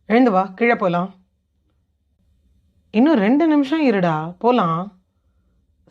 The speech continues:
செழியன் சொல்ல, "டேய், உன்னை ஒருத்தி படம் எடுக்கிறடா, எழுந்து வா." இனியன் கத்த, செழியன் பிடியை விட்டு அவனை பார்க்க,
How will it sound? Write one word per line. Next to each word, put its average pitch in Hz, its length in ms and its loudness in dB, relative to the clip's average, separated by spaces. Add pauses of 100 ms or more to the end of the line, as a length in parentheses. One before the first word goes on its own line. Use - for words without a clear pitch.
செழியன் 208 360 0
சொல்ல, 185 480 -2 (1040)
"டேய், 190 380 -2 (260)
உன்னை 196 220 0
ஒருத்தி 214 260 0
படம் 208 320 0
எடுக்கிறடா, 165 640 -2
எழுந்து 254 320 2
வா." 208 400 -2 (1000)
இனியன் 254 400 0
கத்த, 233 520 -4 (520)
செழியன் 247 420 0 (140)
பிடியை 262 360 0
விட்டு 226 480 -4
அவனை 240 380 -2
பார்க்க, 233 580 -6